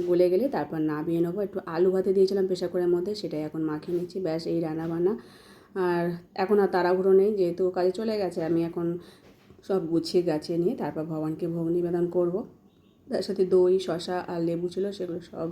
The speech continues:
উম, ভগবানকে নিবেদন করেছি, এখন আচমন করিয়ে দিচ্ছি। আজকের দিনটা অন্যরকম, প্রতিদিন ও খেয়ে দিয়ে চলে যায়, উম, তো আজকে আবার, আহ, অন্য আর খেয়ে দিয়ে যেতে পারিনি। যাই হোক, এখন নিয়ে যাচ্ছি, সমস্ত কিছু প্রসাদি করে রেখে দেবো,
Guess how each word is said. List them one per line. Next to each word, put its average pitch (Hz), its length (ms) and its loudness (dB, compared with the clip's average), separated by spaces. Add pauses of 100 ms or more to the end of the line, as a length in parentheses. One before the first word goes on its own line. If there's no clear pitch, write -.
উম, 165 220 4
ভগবানকে 175 400 -4
নিবেদন 180 360 2
করেছি, 185 340 0
এখন 165 280 -4
আচমন 175 380 0
করিয়ে 175 220 -2
দিচ্ছি। 175 300 -2 (680)
আজকের 214 200 6
দিনটা 226 260 6
অন্যরকম, 214 580 4
প্রতিদিন 202 460 2
ও 190 100 4
খেয়ে 185 240 2
দিয়ে 180 160 4
চলে 180 280 4
যায়, 170 300 0
উম, 185 260 0
তো 180 80 -2
আজকে 165 280 0
আবার, 165 200 0
আহ, 160 1000 -6
অন্য 160 200 0
আর 160 200 -2
খেয়ে 160 200 -4
দিয়ে 165 140 -4
যেতে 170 200 -4
পারিনি। 180 420 -2
যাই 165 220 -4
হোক, 202 200 -4 (420)
এখন 175 240 0
নিয়ে 185 220 8
যাচ্ছি, 196 280 -2
সমস্ত 165 400 -4
কিছু 170 240 -8
প্রসাদি 165 380 -6
করে 175 240 0
রেখে 160 260 -2
দেবো, 175 320 -4